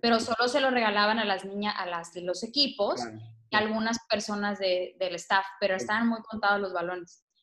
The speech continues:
Speaker 1: La niña estaba con una emoción viendo los partidos y le decía, "Papá, es que yo quiero ser futbolista", y papá, y no sé qué, yo la escuchaba y el papá, pues, la apoyaba, ¿no? La, la
Speaker 2: Sí.
Speaker 1: tenía más bien ahí entretenida.
Speaker 2: Claro.
Speaker 1: En eso, yo tenía un balón, a mí me habían dado un balón.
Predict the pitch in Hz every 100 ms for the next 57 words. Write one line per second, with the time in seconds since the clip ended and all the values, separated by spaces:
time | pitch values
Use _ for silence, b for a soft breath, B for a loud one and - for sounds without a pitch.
0 | _ _ 196 202 247 349 - 254 302 -
1 | 208 208 254 302 214 - 202 202 214 208
2 | 214 214 - 180 - 185 196 - 196 185
3 | 185 208 240 - 320 320 302 311 - 320
4 | - 294 311 269 262 254 254 254 220 B
5 | B - 247 254 254 277 294 330 311 302
6 | - 240 226 294 - 262 240 220 247 269
7 | 262 240 226 - 233 233 339 330 277 277
8 | 403 370 226 240 247 190 185 202 240 262
9 | 349 415 415 403 359 339 339 381 226 220
10 | 208 170 _ - 127 117 - - _ -
11 | 262 262 262 320 320 330 - _ _ -
12 | 254 269 285 233 220 214 269 233 208 214
13 | 208 208 214 196 226 233 -